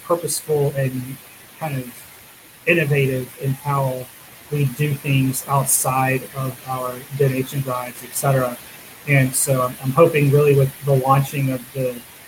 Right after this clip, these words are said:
patient support site that that is something that, you know, choa will be able to jump on board with.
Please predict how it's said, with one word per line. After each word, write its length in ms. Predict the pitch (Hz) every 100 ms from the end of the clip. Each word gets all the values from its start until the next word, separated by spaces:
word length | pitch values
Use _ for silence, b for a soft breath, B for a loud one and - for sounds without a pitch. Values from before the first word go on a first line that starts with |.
| -
patient 320 | 170 165 143
support 460 | - 127 - 151 135 - -
site 460 | - 151 139 135 - - - - - 135
that 260 | 143 139 123
that 180 | 135 135
is 180 | 131 -
something 540 | 151 139 139 135 131 - 139
that, 260 | 131 123 - - - 147
you 80 | 135
know, 140 | 120 - - -
choa 460 | 160 147 139 127
will 100 | 135
be 220 | 135 135 135
able 160 | 135
to 140 | - 135
jump 300 | 143 139 139
on 120 | 131
board 280 | 127 131 139
with. 260 | 143 135